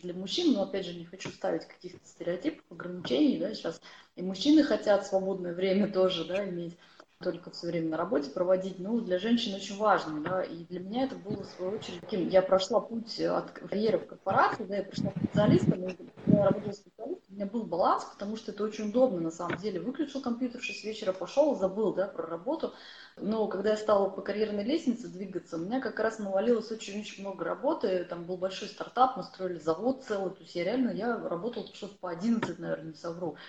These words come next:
в день, и это, э, дней шесть в неделю. Я прям, ну, перегорела в определенный момент. А у меня абсолютно не было никакого баланса, э, разумеется, я не успевала отдыхать, моя голова была загружена постоянно, да, чем-то, хотя у меня люди работали, то есть я все время думала.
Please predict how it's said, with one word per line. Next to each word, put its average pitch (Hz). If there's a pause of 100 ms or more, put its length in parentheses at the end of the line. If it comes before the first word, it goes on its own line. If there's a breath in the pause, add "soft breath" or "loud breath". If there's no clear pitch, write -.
(280 loud breath)
в 170
день, 254
и 190
это, 233
э, 185
дней 214
шесть 202
в 165
неделю. 165
Я 165
прям, 185
ну, 190
перегорела 196
в 175
определенный 180
момент. 175
А 170
у -
меня 190
абсолютно 214
не 202
было 160
никакого 170
баланса, 190
э, 160
разумеется, 165
я 156
не 165
успевала 175
отдыхать, 160
моя 175
голова 175
была 151
загружена 208
постоянно, 165
да, 190
чем-то, 160
хотя 156
у 160
меня 156
люди 220
работали, 156
то -
есть -
я 151
все 170
время 185
думала. 151